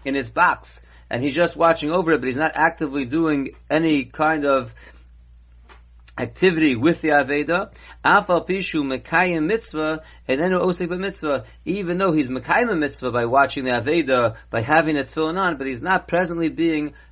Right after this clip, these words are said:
busy with the mitzvah. He's not being osik with the mitzvah, and the mela v'lo nif-, v'lo nifter mi mitzvah acheres al yedei zeh. And because of that,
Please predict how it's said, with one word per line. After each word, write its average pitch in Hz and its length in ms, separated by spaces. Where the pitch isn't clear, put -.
busy 147 380
with 117 160
the 110 60
mitzvah. 101 340
He's 101 100
not 165 180
being 147 180
osik 185 380
with 123 140
the 120 60
mitzvah, 175 500
and 120 160
the 127 60
mela 180 400
v'lo 143 260
nif-, 135 380
v'lo 123 420
nifter 185 380
mi 143 140
mitzvah 156 500
acheres 170 380
al 151 80
yedei 151 240
zeh. 143 360
And 110 100
because 160 380
of 147 140
that, 165 400